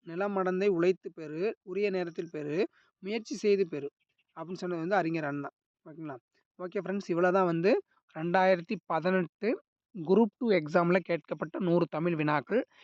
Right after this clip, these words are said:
இந்த கொஸ்டின்ல இருந்து கட்டாயம் உங்களுக்கு ரெண்டாயிரத்தி இருபத்தி நாலுல வரக்கூடிய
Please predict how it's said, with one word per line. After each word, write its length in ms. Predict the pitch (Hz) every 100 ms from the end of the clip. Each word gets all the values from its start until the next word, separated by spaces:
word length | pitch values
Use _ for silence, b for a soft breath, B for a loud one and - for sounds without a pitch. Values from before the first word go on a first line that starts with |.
| B B
இந்த 360 | 185 214 233 240 202
கொஸ்டின்ல 420 | 185 - 226 208
இருந்து 260 | 180 202
கட்டாயம் 560 | 240 175 151 185 190 208
உங்களுக்கு 280 | 180 160 156
ரெண்டாயிரத்தி 420 | 156 175 175 165
இருபத்தி 380 | 160 175 170 165
நாலுல 360 | 156 160 160
வரக்கூடிய 800 | 151 160 156 170 160 156 170 269